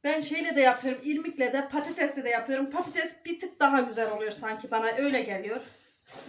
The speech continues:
Ben inşallah bir gün de irmikle yapacağım.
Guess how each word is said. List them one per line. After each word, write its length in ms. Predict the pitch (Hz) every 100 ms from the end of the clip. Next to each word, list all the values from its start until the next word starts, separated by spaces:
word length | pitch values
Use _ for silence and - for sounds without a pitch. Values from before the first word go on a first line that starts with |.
| - - _ _ _ - - - - - 277
Ben 160 | 277
inşallah 480 | 277 294 285 269 262
bir 80 | 285
gün 120 | 294
de 80 | 269
irmikle 360 | 285 285 -
yapacağım. 600 | 214 202 214 214 214 277